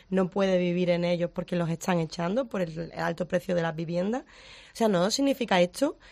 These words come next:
que estemos en contra del progreso. Por supuesto que sí, el progreso es superimportante y muchas de las soluciones, algunas, ¿vale?, a la emergencia climática van a venir desde la tecnología y desde el progreso. Pero el problema es cuando tú avanzas y no miras qué te estás dejando atrás. Y para mí eso es lo importante,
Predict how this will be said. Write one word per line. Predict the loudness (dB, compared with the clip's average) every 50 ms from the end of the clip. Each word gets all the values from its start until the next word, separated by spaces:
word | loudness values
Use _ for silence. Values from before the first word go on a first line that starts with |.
| -20 _ _
que | 2 4 6 6 6 4
estemos | 2 0 0 2 2
en | 2
contra | 2 2 2 2
del | 2 2
progreso. | 2 0 0 2 2 0 0 0 -4 -4 -4
Por | -4 -4 -2
supuesto | -2 0 0 0 0 2
que | 0 0
sí, | 2 2 2
el | 0
progreso | 2 0 -2 -2 -4 -4
es | -6
superimportante | -4 0 4 4 4 6 4 4 4 2 0 2 2
y | 0
muchas | 0 0 0 0 0
de | 2 2
las | 2 0 -2
soluciones, | -4 -6 -6 -8 -4 -2 0 2 2 2 2 0 -2 -6 -18 -20 -20 _ -8
algunas, | -6 -4 2 4 6 6 6 4 2 0 -6 -12 -8 -4
¿vale?, | -4 -2 -2 -4 -6 -10 -16 -20 -20 -16 -4 0
a | 2 2 4
la | 4 2 0 0 -2
emergencia | -2 -2 0 0 0 -2 0 0
climática | 2 2 2 2 2 2 2 2
van | 2 4 4
a | 4 4
venir | 4 4 4 4 4 4
desde | 2 2 2
la | 0 0
tecnología | 0 -2 -2 0 -2 -2 -4 -2 -2
y | 0
desde | 0 -2
el | -2 -2
progreso. | 0 0 2 4 4 2 2 0 -6 -8 -8 -12 -20 -20 -20 -16 -4 2
Pero | 4 4
el | 4
problema | 4 2 2 2 4 4 4 4
es | 4 2 -2 -12 -20 -20 -8 -2
cuando | 2 2 4 4
tú | 6 6
avanzas | 6 6 6 4 2 -2 -4 -6 -6 -8 -16 _ _ _ _ _
y | 4 6
no | 6 6
miras | 8 6 6 4 4
qué | 0
te | -2 -2
estás | -2 -4 -4 -4
dejando | -4 -6 -6 -6 -6 -4 -4 -4
atrás. | -4 -4 -6 -6 -6 -8 _ _ -12 -10
Y | -4 0
para | 2 2 4
mí | 2 2 0
eso | 0 0
es | 2
lo | 2 2
importante, | 2 0 0 0 0 0 0 0 0 -2 -6 -8